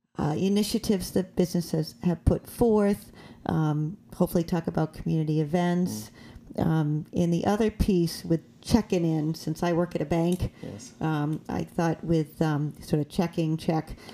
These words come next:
Speaker 1: um, we have some cool technologies that we institute at the bank. And so I figured I could sprinkle those in
Speaker 2: Mm-hmm.
Speaker 1: over time in the various podcasts. But today we were focused on, on the med spa.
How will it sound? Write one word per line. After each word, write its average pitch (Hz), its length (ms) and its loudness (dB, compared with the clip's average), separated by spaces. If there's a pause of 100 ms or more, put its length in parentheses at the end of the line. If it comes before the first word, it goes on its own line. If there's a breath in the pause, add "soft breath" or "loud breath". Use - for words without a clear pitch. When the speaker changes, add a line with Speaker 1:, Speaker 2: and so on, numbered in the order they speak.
(300 loud breath)
Speaker 1:
um, 147 340 0
we 170 160 2
have 160 220 0
some 160 320 0 (300)
cool 160 180 4
technologies 156 880 0
that - 240 0
we 151 320 0 (960)
institute 160 560 0
at 156 120 0
the - 80 2
bank. 135 440 2
And 147 160 4
so 147 400 2
I 151 100 4
figured 165 360 4
I 143 120 4
could 156 500 0
sprinkle 160 420 4
those 196 420 2
in 160 380 4
Speaker 2:
Mm-hmm. 135 200 -6 (260 loud breath)
Speaker 1:
over 165 260 2
time 160 400 2
in 156 80 2
the 156 80 0
various 151 360 0
podcasts. - 840 -2
But - 160 0
today 165 400 2
we 151 160 0 (140)
were 156 120 4
focused - 560 2
on, 147 280 2 (880 loud breath)
on 151 200 4
the 151 80 4
med 151 240 4
spa. 139 380 2